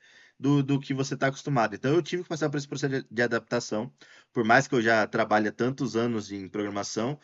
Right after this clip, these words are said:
quando você cai numa situação dessa, é novo também. Você tem que aprender de novo, você tem que se re-, reinventar, né, se adequar à necessidade. Então, hoje, é, a stack do, da, das duas empresas são,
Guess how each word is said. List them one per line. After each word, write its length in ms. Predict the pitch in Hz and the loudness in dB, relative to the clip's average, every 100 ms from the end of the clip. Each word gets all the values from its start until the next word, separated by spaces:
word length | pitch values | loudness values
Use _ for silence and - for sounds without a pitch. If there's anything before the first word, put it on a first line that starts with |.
| - _ | -18 _
quando 320 | _ - 175 120 | _ 2 2 2
você 260 | 120 123 | 0 -2
cai 240 | 131 123 120 | 4 4 4
numa 160 | 113 | 2
situação 360 | 110 110 - 117 | -2 -4 -2 0
dessa, 340 | 107 117 - | 2 0 0
é 300 | 160 101 170 | -2 2 2
novo 440 | 151 135 135 120 113 | 2 4 4 4 -2
também. 280 | 117 101 | -6 -6
Você 200 | 92 - | -6 -6
tem 140 | 120 143 | -2 0
que 80 | 147 | 0
aprender 560 | 143 139 123 123 139 | 0 0 2 4 2
de 100 | 117 | 2
novo, 360 | 104 101 110 104 | -4 -2 -4 -4
você 120 | - | -10
tem 160 | - 117 | -6 -6
que 200 | 131 123 - - - | -6 -8 -12 -20 -14
se 220 | - 127 | 0 2
re-, 180 | 131 139 - | 2 -4 -6
reinventar, 840 | 131 156 156 151 135 - 117 123 | 0 2 4 2 2 4 6 6
né, 160 | 117 110 | 4 -2
se 480 | - - 135 135 - | -4 -2 0 0 2
adequar 720 | 139 147 160 143 127 139 151 | 2 4 2 2 4 4 4
à 20 | |
necessidade. 800 | 117 110 107 - 101 101 113 - - - - - _ _ | 2 -2 -6 -6 0 2 2 -2 -16 -20 -20 -20 _ _
Então, 500 | 117 113 127 127 131 | -8 0 2 4 4
hoje, 500 | 120 135 135 143 135 | 6 6 4 2 4
é, 260 | 120 117 110 | 4 4 4
a 120 | 107 | 2
stack 460 | 113 - 113 120 | 2 2 2 0
do, 440 | 117 110 107 101 95 | -2 0 0 -2 -4
da, 180 | 95 - _ _ | -8 -10 _ _
das 200 | 98 95 | -4 0
duas 220 | 127 127 | -2 -2
empresas 500 | 123 107 110 117 123 | -4 -2 0 0 -6
são, 380 | - 123 123 | -2 0 0